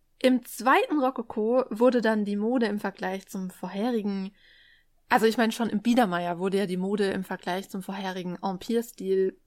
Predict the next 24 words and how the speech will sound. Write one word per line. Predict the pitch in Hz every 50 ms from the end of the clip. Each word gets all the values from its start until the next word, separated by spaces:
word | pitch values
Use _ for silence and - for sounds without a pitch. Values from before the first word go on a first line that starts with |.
| _ _ _ -
bauschiger | 185 190 196 220 - - 262 - 262 269 277 285 285 277 262 202
und | 190 175 170 - - -
aufwendiger, | - 190 185 214 240 247 - - 262 233 240 240 226 220 220 226 226 220
voluminöser. | 190 175 175 160 156 156 151 160 170 190 226 254 269 254 254 247 233 233 233 240 254 - _ - - - - - - - - -
Und | - 240 240 233
in | 220 220 226 220
der | 247 277 320 330 -
Zeit, | - 269 240 233
in | 220 220
der | 220 208 202
wir | 196 185
uns | 185 185 180 - - - - -
heute | - 311 605 - 285 220
befinden, | 180 - - 165 - - 196 233
also | 247 - 190 170 170
eben | - 175 165 160 165
im | 165 170
zweiten | - - 190 - - 185
Rokoko, | 185 185 - 170 - - 240 339 - _ _ _ _ _ _ _ _ _ _ _ _ _ _ _
wurde | - 214 214 233 233 262 233
das | 254 240 247 - -
noch | - 185 190 190 190 190 185 185 -
extremer. | - - - - - - - - - - - - - -
Also | - - 196 180 180 196 196 196 196